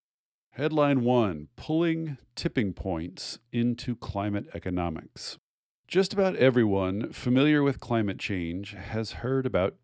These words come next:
tipping points. Famed climate scientist Wallace Becker first raised the possibility way back in nineteen eighty-seven,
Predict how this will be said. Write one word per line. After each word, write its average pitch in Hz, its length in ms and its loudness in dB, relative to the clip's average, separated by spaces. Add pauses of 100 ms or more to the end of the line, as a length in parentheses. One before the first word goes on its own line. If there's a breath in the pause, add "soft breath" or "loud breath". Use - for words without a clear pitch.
tipping 113 360 2
points. - 600 -8 (480)
Famed 135 580 4
climate 127 420 -2
scientist 113 600 0
Wallace 98 420 2
Becker 95 400 -2
first 110 440 -2
raised 110 560 0
the 95 80 -6
possibility 87 720 -4
way 98 200 0
back 104 300 2
in 107 120 -2
nineteen 95 480 -2
eighty-seven, 85 800 -4